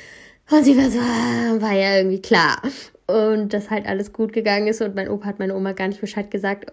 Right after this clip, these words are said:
aber sie hat mir später gesagt, dass Tomati dann wohl doch wieder angesprungen ist und er dann nach Hause gekommen ist. Also er musste nicht abgeschleppt werden. Naja. Und dann ist mir noch was aufgefallen,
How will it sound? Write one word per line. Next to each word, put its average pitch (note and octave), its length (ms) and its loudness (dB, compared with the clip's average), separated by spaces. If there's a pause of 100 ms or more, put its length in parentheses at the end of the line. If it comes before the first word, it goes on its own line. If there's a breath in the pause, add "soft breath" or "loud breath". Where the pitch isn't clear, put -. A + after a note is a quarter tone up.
aber G3 420 -4
sie G#3 160 -6
hat G3+ 100 -8
mir G3 100 -6
später G#3 300 -6
gesagt, F#3+ 380 -8
dass G3 100 -10
Tomati F#3+ 380 -6
dann F#3 200 -8
wohl F#3 100 -4
doch F#3+ 200 -4
wieder G3+ 220 -2
angesprungen G3+ 640 -6
ist F#3+ 200 -8
und G3 120 -8
er F#3 120 -6
dann F3+ 120 -8
nach F3+ 160 -12
Hause F3+ 280 -8
gekommen F3+ 340 -8
ist. F#3+ 280 -6 (840)
Also G#3 140 -2
er G3 60 0
musste G3 260 -8
nicht F#3+ 200 -10
abgeschleppt - 500 -12
werden. G3 400 -8 (760 loud breath)
Naja. F3 320 -10 (540)
Und B3 100 2
dann B3 120 0
ist A#3 140 -6
mir G#3 80 -4
noch G#3 160 -10
was C4+ 160 -12
aufgefallen, B3+ 640 -10